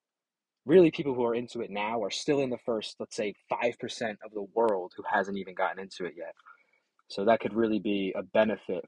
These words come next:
for a lot of people in that sense. So I, I do wanna get into the crypto topic, the, the blockchain, discussing all of that, my passions with that.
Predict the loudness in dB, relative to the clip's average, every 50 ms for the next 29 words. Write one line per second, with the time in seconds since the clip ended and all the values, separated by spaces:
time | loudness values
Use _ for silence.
0 | _ _ -4 -4 -2 -2 -2 -2 -4 -4 -8 _ _ _ -4 -2 0 2 4 4
1 | 2 2 -2 -6 -10 -8 -6 -6 -6 -6 -6 -6 -8 -8 -10 -10 -8 -8 -8 -10
2 | -12 -14 -18 -18 -20 -20 -20 -20 -20 -20 -20 -20 _ -6 0 4 6 8 8 8
3 | 8 8 8 8 8 8 6 4 4 4 2 2 0 -6 -10 -14 -16 _ _ _
4 | _ -14 -14 -8 -4 -6 -4 -2 0 -2 0 2 4 4 4 4 2 0 -2 -2
5 | -2 _ -4 -2 -2 0 0 -2 -4 -6 _ _ _ _ _ _ _ _ -10 -4
6 | 0 4 4 4 4 2 -6 -8 -6 -6 -6 -6 -6 -6 -6 -2 0 0 0 0
7 | -2 -6 -4 -2 0 0 0 0 -2 -2 -2 0 0 -2 -2 -6 -10 -18 -20 _
8 | _ _ _ -10 -8 -4 -4 -2 -2 -4 -6 -8 _ _ -6 -2 0 0 0 -2
9 | -4 -8 -10 -10 -10 -10 -8 -6 -6 -6 -6 -6